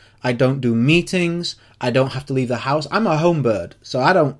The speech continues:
you know, when we go on holiday, we all go as a family. I, I wanna be there and experience it. I don't have to go to cities every single evening, and, and, and I did all that in the fitness game.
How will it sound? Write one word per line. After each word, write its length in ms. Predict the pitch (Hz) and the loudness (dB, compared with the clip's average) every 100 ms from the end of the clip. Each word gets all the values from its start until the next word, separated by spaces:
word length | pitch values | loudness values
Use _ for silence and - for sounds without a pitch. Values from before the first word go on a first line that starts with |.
| - | -8
you 80 | 151 | -4
know, 100 | 131 | 0
when 120 | 151 | 0
we 80 | 160 | 2
go 100 | 151 | 2
on 100 | 135 | 2
holiday, 320 | 147 143 120 | 2 4 4
we 120 | 123 | 4
all 140 | 127 | 4
go 160 | 127 120 | 4 2
as 100 | 107 | 0
a 40 | |
family. 440 | 104 120 120 95 - | -2 -2 -2 -4 -6
I, 280 | 127 143 127 | -2 -2 0
I 40 | |
wanna 160 | 143 113 | 0 2
be 180 | 135 | 2
there 140 | 151 113 | 2 0
and 80 | 110 | -2
experience 580 | - - 123 101 - - | -6 -4 -2 -2 -6 -14
it. 140 | - - - | -16 -20 -8
I 80 | 123 | 4
don't 140 | 147 143 | 4 4
have 160 | 139 | -2
to 80 | 131 | -2
go 140 | 127 | -2
to 120 | 123 - | -2 -4
cities 400 | - 151 175 151 | -4 -2 0 -2
every 200 | 147 143 | -2 -2
single 360 | 151 143 139 | -2 0 2
evening, 400 | 135 135 139 135 | 2 0 0 0
and, 140 | 110 117 | -2 -4
and, 180 | 113 | -6
and 260 | 113 107 107 | -4 -6 -6
I 100 | 135 | -4
did 160 | 156 180 | 0 4
all 160 | 131 | 4
that 180 | 113 110 | 2 0
in 120 | 123 | -2
the 80 | 113 | -4
fitness 360 | - 113 104 - | -4 -6 -6 -10
game. 340 | 92 76 - | -10 -10 -16